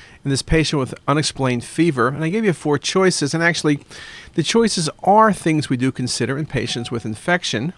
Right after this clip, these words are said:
but when you look at this set of images, what do you really see? Well, you see a large spleen, you also see some nodes, there's some fluid maybe around the undersurface of the liver,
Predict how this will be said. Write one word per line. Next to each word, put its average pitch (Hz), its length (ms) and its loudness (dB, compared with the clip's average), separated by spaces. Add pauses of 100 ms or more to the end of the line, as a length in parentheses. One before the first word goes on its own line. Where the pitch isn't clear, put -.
(540)
but 160 120 8
when 180 120 4
you 185 80 4
look 240 180 2
at 185 100 2
this 175 140 2
set 165 180 2
of 143 120 0
images, 135 580 2 (260)
what 185 260 0
do 180 100 0
you 151 180 2
really 135 400 2
see? 113 460 0 (640)
Well, 156 100 4
you 147 100 6
see 170 200 4
a 143 80 6
large 156 420 4
spleen, 143 680 2
you 131 160 2
also 156 220 2
see 143 240 2
some 123 400 0
nodes, 135 540 4
there's 117 140 -2
some 117 200 -2 (380)
fluid 170 580 6
maybe 139 400 4
around 123 380 2
the 117 120 -4 (120)
undersurface 135 600 -4
of 113 80 -2
the 110 120 -2
liver, 143 400 2